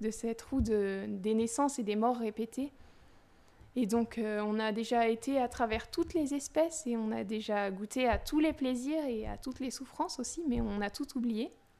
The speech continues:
Et on se retrouve aujourd'hui, euh, identifié une nouvelle fois, d'une nouvelle manière. Mais les sages,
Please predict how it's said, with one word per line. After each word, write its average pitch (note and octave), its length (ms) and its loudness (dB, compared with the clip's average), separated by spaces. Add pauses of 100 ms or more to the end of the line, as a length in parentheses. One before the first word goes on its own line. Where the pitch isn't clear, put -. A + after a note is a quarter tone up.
(1040)
Et A#3+ 160 8
on A#3+ 120 6
se A#3+ 160 -2
retrouve A3+ 440 -2
aujourd'hui, A#3 640 2
euh, G#3 220 -2
identifié G#3+ 960 -2
une G#3+ 180 2
nouvelle G#3+ 300 0
fois, B3+ 400 2 (240)
d'une A3 240 2
nouvelle A3+ 260 0
manière. A3 460 0 (2250)
Mais B3 220 10
les A#3+ 140 6
sages, D4+ 500 4